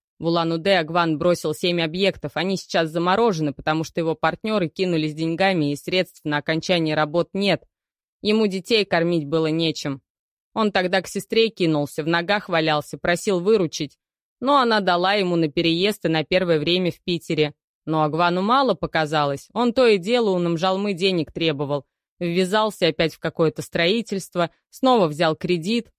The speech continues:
не представляю, подо что, ведь в Улан-Удэ его имущество арестовано. "Странно", — проговорил Белкин. "Агван утверждает, что это он давал Намжалме деньги на бизнес и что только благодаря ему она получила начальный капитал на открытие первого салона и рекламу".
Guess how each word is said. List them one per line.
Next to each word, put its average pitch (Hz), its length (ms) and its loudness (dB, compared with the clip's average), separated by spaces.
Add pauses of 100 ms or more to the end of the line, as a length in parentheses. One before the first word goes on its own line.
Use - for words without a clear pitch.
не 151 160 0
представляю, 160 760 -2
подо 165 280 -2
что, 170 260 -2
ведь 143 220 -6
в 160 60 -4
Улан-Удэ 170 520 0
его 160 300 0
имущество 160 580 -4
арестовано. 165 760 0 (540)
"Странно", — 151 680 -2 (380)
проговорил 139 440 -4
Белкин. 131 500 -6 (460)
"Агван 180 440 0
утверждает, 180 600 0
что - 180 -4
это 160 220 0
он 214 220 2
давал 175 320 2
Намжалме 151 580 0
деньги 160 320 0
на 151 160 0
бизнес 175 520 -2
и 139 100 -6
что 139 240 -6
только 156 300 -4
благодаря 156 520 0
ему 151 380 0
она 160 200 2
получила 156 500 -4
начальный 147 500 -2
капитал 185 480 -2
на 151 120 -2
открытие 151 460 -6
первого 143 360 -4
салона 160 520 -2
и 147 40 -2
рекламу". 147 560 -2